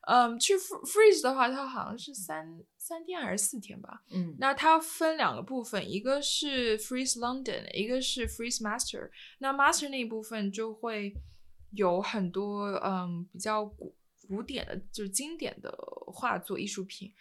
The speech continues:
Speaker 1: 那 Frieze London 就是比较当代的，就 contemporary art。
Speaker 2: 哦。
Speaker 1: 对，嗯，所以，然后那个活动呢，就是有很，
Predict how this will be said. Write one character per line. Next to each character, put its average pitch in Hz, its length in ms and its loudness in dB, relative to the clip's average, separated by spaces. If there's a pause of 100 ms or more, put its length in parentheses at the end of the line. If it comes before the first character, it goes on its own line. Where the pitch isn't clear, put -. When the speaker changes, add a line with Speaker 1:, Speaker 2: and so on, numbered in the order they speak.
(220)
Speaker 1:
那 240 260 0 (120)
Frieze 269 300 -4
London 254 420 -4
就 208 80 -4
是 208 160 -10
比 185 200 -12
较 180 640 -6
当 262 220 -4
代 311 220 -4
的， - 80 -10
就 214 160 -12
contemporary 220 560 -2
art。 165 420 -2
Speaker 2:
哦。 - 80 -16 (480)
Speaker 1:
对， - 180 -10 (420)
嗯， 180 520 -2 (600)
所 220 260 4
以， 233 200 0
然 233 300 8
后 277 80 8
那 339 140 2
个 294 100 0
活 214 160 0
动 240 120 -4
呢， 226 80 -6
就 254 120 -2
是 254 120 2
有 220 120 4
很， - 280 -6